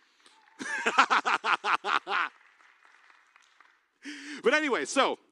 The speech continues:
thank, thanks for your illustration. So typically you see a warrior as something that's spread out and big and fighting and guarding. You don't see someone crouch, crouched down.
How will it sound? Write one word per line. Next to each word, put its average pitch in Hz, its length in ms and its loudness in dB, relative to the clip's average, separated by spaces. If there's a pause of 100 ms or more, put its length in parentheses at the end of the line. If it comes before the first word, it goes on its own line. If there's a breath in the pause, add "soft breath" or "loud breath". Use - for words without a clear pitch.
(140)
thank, 151 220 -2
thanks 151 200 -4
for 139 80 -4
your 131 80 2
illustration. 120 420 -2 (280 loud breath)
So 247 160 2
typically 302 460 0
you 240 80 0
see 302 180 0
a 254 80 4
warrior 247 400 2
as 202 120 0
something 220 240 2
that's 208 180 0
spread 240 320 2
out 233 200 4
and 180 140 -10
big 233 300 4
and 180 120 -2
fighting 226 380 2
and 170 160 -4
guarding. 226 540 2 (240 loud breath)
You 196 100 -4
don't 247 240 2
see 220 240 -2
someone 190 360 -2
crouch, 175 540 -2
crouched 185 380 -2
down. 196 440 -8